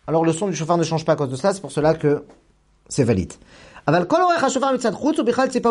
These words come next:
contre, toute la longueur du chauffard de l'extérieur, alors,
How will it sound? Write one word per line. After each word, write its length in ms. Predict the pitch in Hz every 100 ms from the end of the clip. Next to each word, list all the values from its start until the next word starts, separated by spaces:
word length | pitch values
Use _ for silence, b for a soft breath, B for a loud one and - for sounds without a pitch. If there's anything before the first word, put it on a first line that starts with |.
| 220 220 185 160 151 247 233 190 208 170 135 123 - _ _ _ _ _ _ - 139
contre, 180 | 208 202
toute 160 | 247
la 80 | 247
longueur 240 | 226 208 185
du 100 | 160
chauffard 460 | 160 - 180 - - _ _ _ _ _ _ -
de 120 | 127
l'extérieur, 600 | 131 - 123 131 202 - _ _ _ _ _ _ _ _ _ -
alors, 340 | 160 139 107